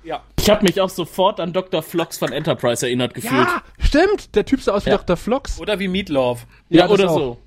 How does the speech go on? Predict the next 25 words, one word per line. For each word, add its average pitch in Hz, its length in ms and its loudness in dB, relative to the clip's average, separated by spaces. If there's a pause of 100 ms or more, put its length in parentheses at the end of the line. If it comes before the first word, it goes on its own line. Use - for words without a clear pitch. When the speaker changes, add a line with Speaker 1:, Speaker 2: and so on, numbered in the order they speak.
(360)
Speaker 2:
<laughs> - 160 -8 (1160)
Aber 208 200 6
ich 208 100 -6
muss 240 160 -10
ja 233 80 -4
mal 214 100 -6
eine 202 100 -6
Lanze 190 300 -6
für 202 100 -4
das 180 160 -2
Kind 196 260 -6
brechen. 131 260 -6
Ich 143 120 -12
fand 190 180 -4
das 175 140 -6
Kind 202 240 -6
weniger 175 360 0
nervig. 123 400 -2
Ich - 60 -16
fand 160 180 0
eigentlich 156 220 -4
die 131 120 -6
Eltern 147 300 0
ganz 110 180 -8
besonders 110 360 -6